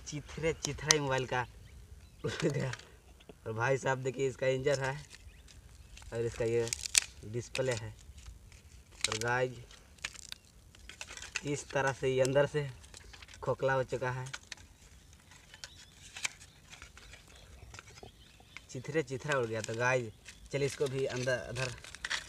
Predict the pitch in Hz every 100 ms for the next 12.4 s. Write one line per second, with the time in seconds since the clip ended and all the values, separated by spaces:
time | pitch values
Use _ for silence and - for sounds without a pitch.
0 | - - 123 - 139 135 131 143 143 196
1 | - - - - - - - - - -
2 | - - - - 117 113 - - 117 113
3 | 139 147 151 131 135 127 - 131 123 117
4 | - - - - 123 120 113 117 107 -
5 | - - - - - - - - 113 135
6 | 131 135 139 127 - - - - - -
7 | - - - - - 127 151 151 156 135
8 | 151 - 170 156 196 - - - - -
9 | - - - - - - - - - 110
10 | 139 139 139 147 185 - - - - -
11 | - - - - - - 110 113 - 135
12 | 131 123 147